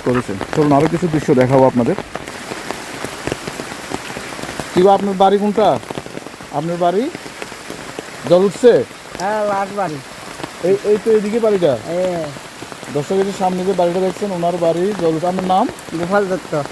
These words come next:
Speaker 1: এখন কোনখানে আছেন?
Speaker 2: এই শঙ্কর মোড়ে।
Speaker 1: মানে এই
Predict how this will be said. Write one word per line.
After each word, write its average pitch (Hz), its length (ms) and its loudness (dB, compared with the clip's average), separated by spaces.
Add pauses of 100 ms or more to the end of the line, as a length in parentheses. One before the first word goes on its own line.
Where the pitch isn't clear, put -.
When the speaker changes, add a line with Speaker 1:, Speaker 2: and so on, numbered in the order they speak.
(280)
Speaker 1:
এখন 190 220 2
কোনখানে 220 340 4
আছেন? 143 520 -2
Speaker 2:
এই 226 100 2 (100)
শঙ্কর 202 220 0
মোড়ে। 190 260 0 (540)
Speaker 1:
মানে 170 360 2 (240)
এই 165 220 0